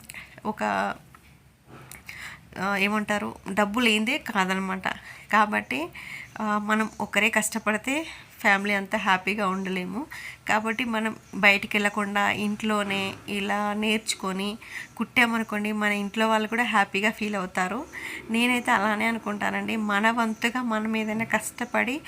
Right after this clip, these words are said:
ఆ మనీతోని మన పిల్లలకు కానీ మన హస్బెండ్ కానీ ఏదైనా కొని ఇచ్చామనుకోండి,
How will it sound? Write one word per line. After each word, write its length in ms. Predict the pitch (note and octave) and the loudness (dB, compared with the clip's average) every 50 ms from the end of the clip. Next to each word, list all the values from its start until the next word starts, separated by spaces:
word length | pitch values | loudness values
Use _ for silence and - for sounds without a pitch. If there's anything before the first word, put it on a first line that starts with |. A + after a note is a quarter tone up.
| - - - - - - - | -12 -12 -12 -10 -6 -2 0
ఆ 180 | G#3 G#3+ A#3 | 2 2 2
మనీతోని 640 | A#3+ A#3 A3+ G#3+ A3+ A#3 A#3 - A#3+ A3+ A3 A3 A3+ | 4 4 2 2 2 0 0 0 -2 -2 0 0 0
మన 180 | A3 G#3 G3+ G3+ | 0 0 0 -2
పిల్లలకు 460 | G3+ - G#3+ G3 G#3 G#3+ A3 A3 G3 | -2 -4 -4 -2 0 0 0 0 0
కానీ 220 | F#3+ G#3 G3+ G#3 G#3 | 0 -2 0 0 -2
మన 200 | G3+ G3 G3+ G#3 | -2 -2 -2 -2
హస్బెండ్ 540 | G3 - F#3+ F#3+ F#3+ - A3 G#3+ G#3+ G3+ | 0 -2 -4 -4 -4 -4 -2 -2 -2 -2
కానీ 260 | G3+ G3+ G#3 G#3 F#3+ F#3+ | -2 -2 -2 -2 -2 -4
ఏదైనా 200 | F#3 F#3+ F#3+ A#3 | -4 -2 -4 -4
కొని 300 | - - G3+ G3+ A3 A3+ | -4 -4 -4 -2 -2 -4
ఇచ్చామనుకోండి, 800 | A3 - - A3+ G#3+ G#3 G3 F#3+ F#3 - F3+ F3+ F3 F3+ F#3 G#3+ | -2 -2 0 0 0 0 -2 -6 -6 -4 -6 -4 -4 -4 -6 -8